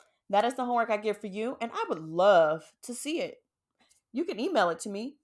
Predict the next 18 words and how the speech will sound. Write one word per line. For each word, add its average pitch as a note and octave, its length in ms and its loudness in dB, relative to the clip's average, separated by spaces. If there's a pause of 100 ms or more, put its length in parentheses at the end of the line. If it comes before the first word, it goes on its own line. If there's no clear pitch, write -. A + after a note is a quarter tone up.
(160)
You C#4+ 100 -6
can F4 140 -8
send A3+ 240 -6
it A#3 80 -10
to - 80 -6
me. C4 260 -4 (680)
My A3 180 -2
email B3 340 2
is A3 260 -2
hi B3 580 4 (260)
at G3 160 -4
she's A3 240 -6
alive F#3+ 280 2
to G3+ 60 -8
thrive F#3 360 0
dot E3+ 200 -4
com. G3 500 -2 (560)
Um, F3 520 0